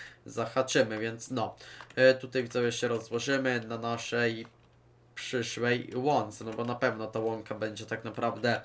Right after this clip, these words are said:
moja, jak ten rzepak wykosimy, no to tą łąkę będę się starał kupić, więc no, może będzie nasza, może nie, kto wie, ale to się jeszcze ogólnie zo-,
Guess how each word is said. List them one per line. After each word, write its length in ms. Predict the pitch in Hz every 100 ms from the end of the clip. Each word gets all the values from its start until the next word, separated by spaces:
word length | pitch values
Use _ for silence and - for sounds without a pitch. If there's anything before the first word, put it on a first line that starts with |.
| - - - -
moja, 420 | 123 120 117 117
jak 200 | 113 110
ten 180 | 120 110
rzepak 500 | 117 - 113 - - 117
wykosimy, 720 | 113 110 117 113 - 127 127 113
no 120 | 113
to 260 | 113 110 - _ -
tą 300 | 113 110 -
łąkę 460 | - 107 107 - 110
będę 320 | 107 98 110
się 160 | -
starał 760 | 110 - - - 110 107 110 117 -
kupić, 540 | 156 - 117 120 - - - - - -
więc 420 | 131 131 - -
no, 280 | 135 107 -
może 360 | - 135 143 139
będzie 300 | 135 131 131
nasza, 380 | 131 131 - 120
może 320 | 120 120 110
nie, 340 | 117 123 117 -
kto 320 | - - 120
wie, 300 | 120 123 120 - -
ale 280 | 117 113
to 160 | 113 104
się 160 | - 110
jeszcze 400 | 104 - - 110
ogólnie 460 | 101 98 104 113
zo-, 300 | 113 - 98